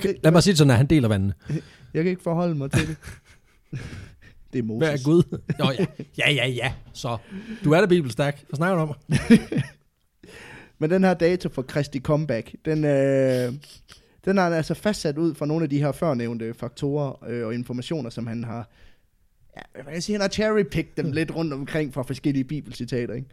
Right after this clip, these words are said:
Speaker 2: Ej, dit for-, foregående regnestykke, synes jeg var fuldstændig... Der var, der var, der var styr på fakta.
Speaker 1: Ja.
Speaker 2: Det virkede helt legit.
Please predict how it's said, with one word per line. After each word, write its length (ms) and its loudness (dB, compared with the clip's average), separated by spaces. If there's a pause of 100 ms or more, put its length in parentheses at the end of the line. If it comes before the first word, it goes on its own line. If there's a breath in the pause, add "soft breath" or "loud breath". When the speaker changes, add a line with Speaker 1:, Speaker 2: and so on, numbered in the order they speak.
(140)
Speaker 2:
Ej, 60 -6
dit 180 -6
for-, 260 -2
foregående 360 -4
regnestykke, 380 -4
synes 180 -6
jeg 80 -2
var 100 -6
fuldstændig... 680 -6
Der 60 -4
var, 140 -4
der 120 -6
var, 160 -4
der 140 -6
var 60 -2
styr 200 0
på 80 -12
fakta. 300 -4
Speaker 1:
Ja. 100 0
Speaker 2:
Det 80 -2
virkede 280 -4 (300)
helt 240 0 (240)
legit. 400 -6